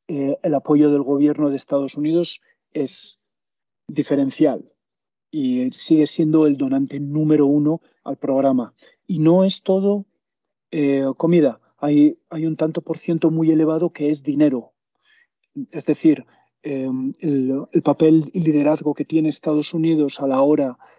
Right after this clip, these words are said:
de, de intentar, em, eh, asistir desde el punto de vista alimentario a, a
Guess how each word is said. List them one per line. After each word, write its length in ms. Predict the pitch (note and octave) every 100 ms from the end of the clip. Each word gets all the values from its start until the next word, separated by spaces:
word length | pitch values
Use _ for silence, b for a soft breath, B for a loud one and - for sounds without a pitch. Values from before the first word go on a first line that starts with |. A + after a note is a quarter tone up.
| _
de, 480 | - C#3 C3 C3 B2+ C3+ - _ _
de 120 | D3
intentar, 720 | C#3 C#3 C3+ D3 D3+ C#3 - _ _ _ -
em, 360 | C3+ C3 C3 - _ _
eh, 380 | D3+ C#3+ B2+ B2+ -
asistir 640 | C#3 - - - D#3 D3
desde 220 | C#3+ C#3
el 40 | C3
punto 240 | C#3+ D3
de 80 | D3
vista 240 | C#3+ -
alimentario 600 | D3 C#3+ C#3 C#3+ C#3 B2+
a, 240 | B2 B2 B2 b b
a 320 | - B2 -